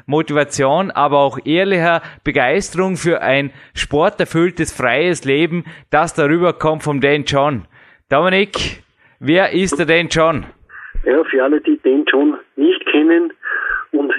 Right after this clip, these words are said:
Speaker 2: er ist in Amerika, ist er eine absolute Größe und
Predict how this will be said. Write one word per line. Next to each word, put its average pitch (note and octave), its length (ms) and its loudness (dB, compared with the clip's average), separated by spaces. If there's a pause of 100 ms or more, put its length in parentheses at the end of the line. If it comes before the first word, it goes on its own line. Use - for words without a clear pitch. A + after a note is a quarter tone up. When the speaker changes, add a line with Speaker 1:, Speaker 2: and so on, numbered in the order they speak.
Speaker 2:
er C3+ 140 4
ist D3+ 160 2
in D#3 100 4
Amerika, D3+ 720 2 (360)
ist - 100 -4
er C#3+ 140 2
eine C#3+ 280 2 (200)
absolute D#3 560 -2
Größe D3 500 0
und C#3 280 0